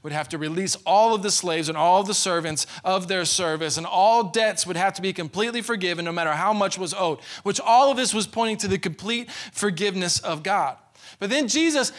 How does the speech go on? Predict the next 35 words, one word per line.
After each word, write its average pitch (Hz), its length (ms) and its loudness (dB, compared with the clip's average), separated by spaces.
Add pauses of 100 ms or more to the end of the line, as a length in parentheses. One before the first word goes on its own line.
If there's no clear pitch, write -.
he 240 140 -2
tells 269 340 2
a 254 80 0
story 254 520 2
about 190 280 2
a 180 60 -4
man 185 340 -4
who 175 160 -2
owed 220 240 0
a 214 80 -4
king 185 380 -8
bags 196 440 2
and 202 140 -4
bags 175 340 -2
of 147 140 -8
gold, 127 320 -8
millions 233 560 0
and 202 180 -6
millions 190 380 -4
of 151 100 -6
dollars. 135 420 -2
He 165 100 -4
was 147 120 -4
in 131 120 -8
debt 131 340 -8 (240)
personally 165 380 -4
to 143 100 -10
the 127 80 -10
king. 110 220 -20 (1080)
But 175 80 -4
after 196 360 0
begging 226 840 -2
for 185 240 -2
his 165 200 -2
life, 160 600 -4